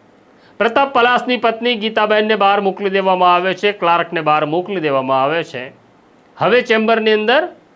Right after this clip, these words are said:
ઇન્સ્પેક્ટર નરેન્દ્ર પટેલ, એસ પી રવિન્દ્ર પટેલ અને પ્રતાપ પલાસ જ છે. એસ પી રવિન્દ્ર પટેલ પોતાની ખુરશીમાંથી ઊભા થાય છે, પ્રતાપ પલાસની નજીક આવે છે અને આંખોમાં જોઈને પૂછે છે,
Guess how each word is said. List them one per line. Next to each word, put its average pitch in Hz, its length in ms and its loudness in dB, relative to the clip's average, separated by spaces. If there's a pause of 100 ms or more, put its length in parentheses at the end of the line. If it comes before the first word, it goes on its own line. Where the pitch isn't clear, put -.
(120)
ઇન્સ્પેક્ટર 214 680 -2
નરેન્દ્ર 160 440 -2
પટેલ, 180 600 -4
એસ 151 380 -6
પી 143 160 -6
રવિન્દ્ર 131 440 -6
પટેલ 175 540 -6 (840)
અને 131 400 -8 (540)
પ્રતાપ 160 520 -2
પલાસ 131 420 -2
જ 120 80 -8
છે. - 540 -18 (1500)
એસ 254 180 -2
પી 320 100 0
રવિન્દ્ર 285 340 4
પટેલ 277 420 2
પોતાની 240 500 2
ખુરશીમાંથી 220 760 0
ઊભા 202 320 2
થાય 165 300 -2
છે, 151 460 -8 (680)
પ્રતાપ 185 460 -2
પલાસની 160 500 -2
નજીક 147 400 -4
આવે 139 340 0
છે 139 340 -6
અને 135 200 -8
આંખોમાં 147 720 -2
જોઈને 147 420 -4
પૂછે 185 420 -6
છે, 113 340 -12